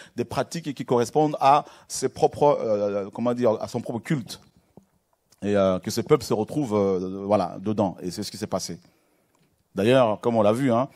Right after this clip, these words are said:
Théodose premier, quand il arrive au pouvoir, c'est un empereur romain après Constantin, il va constater que, effectivement, il va d'abord déclarer que la religion chrétienne, l'Église catholique, était la religion de l'État,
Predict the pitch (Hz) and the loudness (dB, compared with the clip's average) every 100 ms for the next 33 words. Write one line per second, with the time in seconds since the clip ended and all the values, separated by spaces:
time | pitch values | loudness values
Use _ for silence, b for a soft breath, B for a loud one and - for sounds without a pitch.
0 | B B B B _ 120 113 127 110 - | B B B B _ 4 6 6 4 0
1 | 120 131 120 - _ _ 104 101 104 110 | 2 2 2 -4 _ _ -8 0 0 2
2 | 110 92 98 127 165 170 - - 107 98 | -2 -2 2 6 6 2 -10 -8 -4 -4
3 | - 104 95 110 101 - 95 95 - 98 | -2 -2 -2 -2 -2 -4 -10 -10 -6 -4
4 | 143 196 b b b b - 98 107 107 | -4 -4 b b b b -4 -4 -2 -2
5 | 113 101 131 123 110 101 104 - 101 120 | -2 0 -2 0 -2 -2 -6 -10 -4 -2
6 | 120 101 110 107 107 110 117 87 113 113 | -2 0 -2 0 -2 0 0 -2 -4 -2
7 | 107 117 113 104 101 95 98 95 117 - | -2 -4 -4 -6 -4 -4 -4 -4 -8 -12
8 | _ - 104 110 95 78 b b b b | _ -10 -6 -2 -4 -6 b b b b
9 | b _ - - 101 107 104 104 104 98 | b _ -16 -10 -8 -4 -2 -2 -4 -6
10 | - 101 - 117 98 98 107 90 87 185 | -10 -14 -2 0 0 -2 -4 -4 0 -2